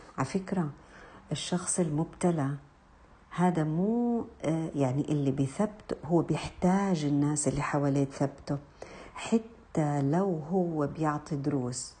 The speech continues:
وحتى لو هو ثابت، وحتى لو هو بيثبت الناس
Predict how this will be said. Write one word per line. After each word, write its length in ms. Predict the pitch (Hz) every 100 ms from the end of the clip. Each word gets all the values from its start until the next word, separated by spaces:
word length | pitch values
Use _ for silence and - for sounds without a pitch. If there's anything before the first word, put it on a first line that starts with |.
| - - - -
وحتى 520 | 143 - 190 - 151
لو 160 | 151 147
هو 460 | 160 160 160 151
ثابت، 640 | 143 170 151 139 139 131 -
وحتى 420 | - 214 - 180
لو 120 | 160
هو 300 | 151 190 170
بيثبت 640 | - 160 233 - - 190 180
الناس 680 | 151 139 131 131 - -